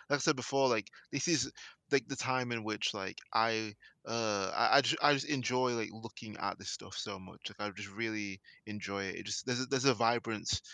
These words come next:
and there is a, there's a real fun, like, energy to all of this. I'm just, yeah, experiencing this and, like, just knowing that you guys, like, got to experience this in some sense, just all of this era, it's just, it's very cool, sort of, like,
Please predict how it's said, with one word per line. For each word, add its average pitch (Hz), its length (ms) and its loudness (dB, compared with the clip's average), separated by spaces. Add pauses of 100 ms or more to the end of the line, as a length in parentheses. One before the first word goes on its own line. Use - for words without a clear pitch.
(160)
and 110 300 0
there 110 180 2
is 107 320 -2
a, 98 580 -4 (280)
there's 107 100 -4
a 117 60 0
real 135 220 0
fun, 117 480 -2
like, 107 160 -2 (180)
energy 107 440 -4
to 101 100 -6
all 98 280 -4
of 95 80 -10
this. 95 280 -12
I'm 104 140 -6
just, - 220 -6 (300)
yeah, 104 260 0
experiencing 165 840 4
this 123 280 0
and, 131 80 0
like, 107 140 0
just - 180 -6
knowing 127 180 4
that 117 100 -6
you 123 80 -4
guys, 120 160 2
like, 117 140 -2
got 113 220 2
to 117 120 -4
experience 113 480 -2
this - 180 -8
in 110 80 -10
some 107 320 -4 (220)
sense, 123 320 -2
just 123 120 -2
all 131 160 2
of 104 60 -12
this 113 180 -6 (120)
era, 120 400 0
it's - 160 -4
just, - 160 -4
it's 120 120 -8
very 135 240 8
cool, 104 300 -6
sort 95 220 -4
of, - 20 -8
like, 92 240 -4